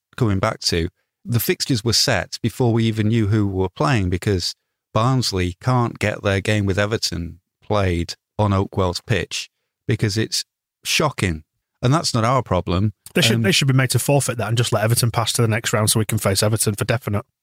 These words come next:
Speaker 1: That would have been helpful. Do it in the first place.
Speaker 2: Mm.
Speaker 1: Um, and now, as,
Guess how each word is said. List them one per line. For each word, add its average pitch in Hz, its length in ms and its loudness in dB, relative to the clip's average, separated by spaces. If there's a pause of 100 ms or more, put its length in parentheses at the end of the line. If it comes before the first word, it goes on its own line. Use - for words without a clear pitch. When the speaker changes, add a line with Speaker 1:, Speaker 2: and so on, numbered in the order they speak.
(180)
Speaker 1:
That 120 160 0
would 147 100 4
have 123 80 0
been 107 120 2
helpful. 113 580 0
Do 120 140 2
it 113 80 0
in 104 80 4
the 95 80 2
first 113 320 0
place. 92 400 0
Speaker 2:
Mm. 113 220 4 (180)
Speaker 1:
Um, 107 380 4 (380)
and 117 260 2 (120)
now, 127 380 4
as, - 260 0